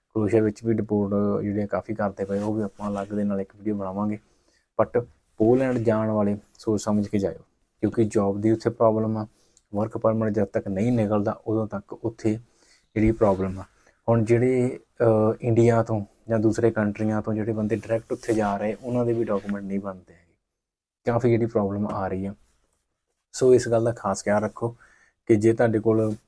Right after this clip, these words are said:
ਰਮਾਨੀਆ ਦਾ ਵੀਜ਼ਾ ਵਾ, ਬਲਗਾਰੀਆ ਦਾ ਜਾਂ ਕਿਸੇ ਹੋਰ ਕੰਟਰੀ ਦਾ ਵੀਜ਼ਾ, ਕਿ ਤੁਸੀਂ ਉੱਥੇ ਜਾ ਕੇ ਆਪਣਾ ਟੀ ਆਰ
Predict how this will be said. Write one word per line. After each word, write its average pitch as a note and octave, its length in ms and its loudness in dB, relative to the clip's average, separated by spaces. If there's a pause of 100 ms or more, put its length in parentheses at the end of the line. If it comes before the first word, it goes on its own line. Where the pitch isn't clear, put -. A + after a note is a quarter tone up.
(280)
ਰਮਾਨੀਆ A2 480 0
ਦਾ A2 100 0
ਵੀਜ਼ਾ G#2 360 0
ਵਾ, G#2 300 -2 (360)
ਬਲਗਾਰੀਆ G#2+ 540 0
ਦਾ G#2 180 -2
ਜਾਂ G2+ 160 -4
ਕਿਸੇ G2+ 280 -6
ਹੋਰ G#2+ 200 -2
ਕੰਟਰੀ G#2+ 280 -6
ਦਾ G#2 100 -4
ਵੀਜ਼ਾ, G2+ 300 -4
ਕਿ G#2 100 -10
ਤੁਸੀਂ G#2 200 -4
ਉੱਥੇ G#2+ 200 -4
ਜਾ G#2 180 0
ਕੇ G2+ 60 -6
ਆਪਣਾ G2+ 220 -6
ਟੀ G#2 120 -12
ਆਰ G2+ 100 -10